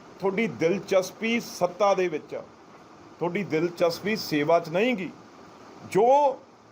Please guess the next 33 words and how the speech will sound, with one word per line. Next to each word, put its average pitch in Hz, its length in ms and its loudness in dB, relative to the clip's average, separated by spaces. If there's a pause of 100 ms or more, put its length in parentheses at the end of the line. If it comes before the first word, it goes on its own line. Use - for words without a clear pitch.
(640)
ਇਹ 226 140 4
ਮਨੀ 202 380 0
ਲਾਂਡਰਿੰਗ 202 520 -2
ਕੇਸ 226 340 2
ਆ 202 60 4
ਜਿਹੜਾ, 143 280 -2 (720)
ਜਿਹੜਾ 196 200 2
ਸ਼ਰਾਬ 180 520 0
ਘੁਟਾਲਾ 175 460 -2 (120)
ਉਹਦੇ 277 240 0
ਵਿੱਚ 240 320 -2 (840)
ਇਹ 214 160 4
ਗ੍ਰਿਫਤਾਰੀ 185 500 0
ਹੋਈ 190 220 0
ਹੋਈ 185 240 -2
ਆ। - 80 -6 (680)
ਤੇ 247 100 4
ਸੌਰਵ 196 500 2
ਭਰਦਵਾਜ 214 560 2 (760)
ਜਿਹੜੇ 233 200 -2
ਮੰਤਰੀ 185 500 -4
ਨੇ 233 100 0
ਉਹ 226 480 -2
ਇਸ 196 340 -2
ਗੱਲ 185 200 2
ਨੂੰ 220 220 2
ਕੋਰਟ 185 340 2
ਦੇ 175 180 2
ਵਿੱਚ 214 240 2
ਡਿਫੈਂਡ 185 400 0
ਕਰ 208 240 2
ਰਹੇ 202 220 2
ਆ। - 80 -6